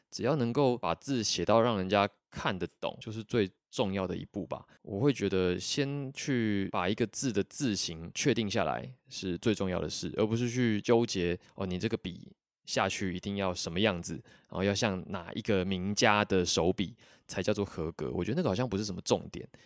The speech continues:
因为就算是颜真卿的字、呃，褚遂良的字、欧阳询的字、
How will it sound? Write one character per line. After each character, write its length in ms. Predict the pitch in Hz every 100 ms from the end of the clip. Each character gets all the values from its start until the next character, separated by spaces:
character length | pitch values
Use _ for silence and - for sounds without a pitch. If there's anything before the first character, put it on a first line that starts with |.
| - _
因 140 | - 147
为 240 | 147 120 -
就 160 | 135
算 260 | 120 113 104
是 360 | - 110 95 73
颜 140 | 98
真 160 | 98 107
卿 140 | 107
的 80 | 107
字、 300 | 87 101 90 -
呃， 80 |
褚 140 | - 90
遂 120 | 113
良 140 | 98
的 100 | 90
字、 320 | 90 110 98 - -
欧 140 | 139
阳 140 | 123
询 120 | 110 104
的 100 | 101
字、 340 | - 101 90